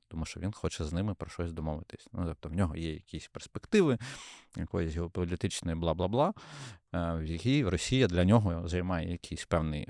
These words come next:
е, займає певну позицію якусь, і тому, е, дуже ймовірно, сама логіка того, що відбувається, що вона, він буде все-таки,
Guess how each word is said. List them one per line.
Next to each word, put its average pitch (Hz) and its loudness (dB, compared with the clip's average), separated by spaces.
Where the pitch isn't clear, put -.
е, 82 -2
займає 92 2
певну 85 0
позицію 110 0
якусь, - -6
і 90 0
тому, 110 2
е, 85 -6
дуже 107 4
ймовірно, 104 4
сама 101 -2
логіка 95 2
того, 85 -2
що - -4
відбувається, 98 -4
що - -6
вона, 92 0
він 90 0
буде 90 -4
все-таки, - -6